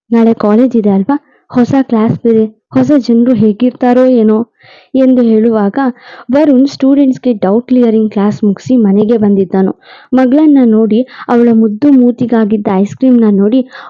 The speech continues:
"ಓನ ಬಂಗಾರಿ, ಐಸ್ ಕ್ರೀಮ್ ತಿಂತಿದ್ಯಾ ಪಪ್ಪನ್ ಬಿಟ್ಟು?" ಎಂದು ಕೇಳುತ್ತಾ ಮುದ್ದಿಸಲು ಶುರು ಮಾಡಿದ.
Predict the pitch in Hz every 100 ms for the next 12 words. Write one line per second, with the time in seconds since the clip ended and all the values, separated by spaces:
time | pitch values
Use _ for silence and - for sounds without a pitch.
0 | - 156 233 285 294 269 240 240 226 233
1 | 233 320 370 _ _ _ - 277 320 -
2 | 339 330 311 294 277 285 294 277 277 -
3 | 294 294 269 - - 311 403 311 202 -
4 | 131 131 247 233 220 - 233 247 262 -
5 | 233 233 208 - 262 247 214 247 247 220
6 | 214 202 190